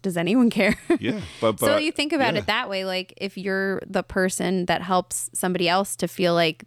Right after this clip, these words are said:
Speaker 1: you know, things that they're sharing aren't falling on deaf ears.
Speaker 2: Correct.
Speaker 1: Um, and the other thing, but to that same point, make sure that the things that you're liking and commenting on are things that,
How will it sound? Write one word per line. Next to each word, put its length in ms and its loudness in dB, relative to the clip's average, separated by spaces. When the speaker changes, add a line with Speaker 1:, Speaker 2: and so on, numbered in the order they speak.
Speaker 1:
you 160 -2
know, 240 -2
things 220 0
that 140 -2
they're 180 2
sharing 460 2
aren't 240 -2
falling 380 2
on 120 0
deaf 220 -2
ears. 480 0
Speaker 2:
Correct. 400 -8
Speaker 1:
Um, 420 0
and 300 -2
the 200 -2
other 220 0
thing, 240 2
but 160 -2
to 100 -2
that 200 0
same 240 2
point, 440 0
make 220 0
sure 180 0
that 180 -2
the 60 -20
things 320 2
that 180 0
you're 160 2
liking 500 2
and 140 -2
commenting 580 0
on 220 0
are 200 0
things 500 -2
that, 420 0